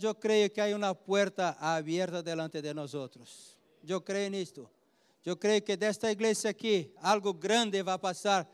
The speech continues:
não por causa de mim, eu sou pequeno, eu sou solo um instrumento de Deus. Pero eu creio que Deus quer fazer algo poderoso aqui através de nós outros, tanto para Espanha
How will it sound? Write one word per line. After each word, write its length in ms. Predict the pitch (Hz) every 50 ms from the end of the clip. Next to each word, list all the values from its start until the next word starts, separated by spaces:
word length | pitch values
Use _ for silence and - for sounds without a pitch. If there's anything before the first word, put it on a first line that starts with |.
| _ _ _ _ _ -
não 420 | 220 247 294 311 302 294 269 240
por 260 | - - 240 226 214
causa 400 | - - 240 240 233 220 - 226
de 140 | 196 208 196
mim, 340 | 185 190 220 233 226 208 175 156
eu 100 | 226 220
sou 300 | - - - 240 240 233
pequeno, 760 | - - 220 196 165 - - - 202 214 208 202 180 170 165 156
eu 140 | 185 202 196
sou 260 | - - - 233 240 226 208 196 - - - - - _ _ _ _ -
solo 760 | - - - - 226 240 240 240 240 233 233 226 196 - - -
um 160 | 196 208 220 220
instrumento 600 | 214 - - 214 214 202 208 208 208 - 202 190
de 140 | 185 190 185
Deus. 640 | 180 185 190 180 170 147 - - - - 135 - - _ _ _ _ _ _ _ _ _ _ _ _ _ _ _ _ _ _ _ _ _ _ _ _ _
Pero 180 | 170 170 175 180
eu 140 | 170 190 180
creio 300 | 185 - 185 190 180 175
que 160 | - 185 175
Deus 320 | 160 180 185 190 175 - -
quer 180 | - 185 180
fazer 300 | 180 170 - - 180 175
algo 260 | 180 180 170 175 175
poderoso 540 | 165 - 180 175 175 170 175 175 160 - 175
aqui 260 | 160 - - 175 170
através 400 | 165 160 - 165 165 165 170 160
de 80 | 156 170
nós 220 | 170 170 160 135
outros, 440 | 180 180 160 170 - - - - - _ _ _ _ _ _ _ _ _ _ _ _ _ _ _ _
tanto 360 | - 208 226 233 220 - 208
para 680 | 202 - 220 214 202 202 202 196 185 170 147 131 - - _ _ _ _
Espanha 680 | - 175 165 - - - 196 185 165 147 139 131 120 110